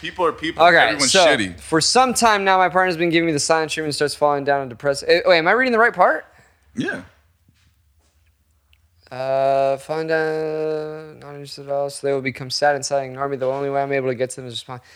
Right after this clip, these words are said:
Speaker 2: Agree. This doesn't seem the same, though. See, this is how I don't, this is why I don't understand Reddit.
Speaker 1: All right,
Speaker 2: This
Speaker 1: this, this
Speaker 2: doesn't
Speaker 1: one's
Speaker 2: se-
Speaker 1: botched. This is a
Speaker 2: Yeah,
Speaker 1: botched one.
Speaker 2: fuck
Speaker 1: Yeah,
Speaker 2: that one.
Speaker 1: no, let's
Speaker 2: All
Speaker 1: go
Speaker 2: right.
Speaker 1: to original dives.
Speaker 2: All right.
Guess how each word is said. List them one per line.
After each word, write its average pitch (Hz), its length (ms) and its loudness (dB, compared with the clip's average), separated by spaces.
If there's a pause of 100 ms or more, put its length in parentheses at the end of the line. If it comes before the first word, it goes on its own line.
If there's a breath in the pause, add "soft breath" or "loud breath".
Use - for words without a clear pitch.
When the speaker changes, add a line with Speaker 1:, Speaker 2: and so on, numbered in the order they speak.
(540 soft breath)
Speaker 2:
Agree. 151 380 -2
This 180 220 -4
doesn't 262 240 0
seem 196 440 -2
the 143 100 -10
same, 98 420 -8
though. 73 160 -20 (880)
See, 196 120 0
this 285 140 6
is 311 60 8
how 262 120 8
I 233 40 6
don't, 233 120 2
this 277 100 4
is 294 60 0
why 302 120 8
I 262 40 6
don't 233 100 4
understand 196 400 2
Reddit. 165 220 4
Speaker 1:
All 120 160 4
right, 104 60 4
Speaker 2:
This - 180 2
Speaker 1:
this, 240 160 4
this - 20 4
Speaker 2:
doesn't 226 160 2
Speaker 1:
one's 165 100 0
Speaker 2:
se- 202 80 0
Speaker 1:
botched. 113 380 4
This 165 140 0
is 151 60 2
a 139 40 2
Speaker 2:
Yeah, 160 80 6
Speaker 1:
botched 107 280 4
one. 95 140 -4
Speaker 2:
fuck 170 100 4
Speaker 1:
Yeah, 113 140 4
Speaker 2:
that 123 60 2
one. 117 80 0
Speaker 1:
no, 156 220 6
let's 147 120 4
Speaker 2:
All 131 40 4
Speaker 1:
go - 60 4
Speaker 2:
right. 160 60 -2
Speaker 1:
to 160 100 2
original 120 360 2
dives. 92 440 0 (100)
Speaker 2:
All 123 80 -14
right. 107 280 0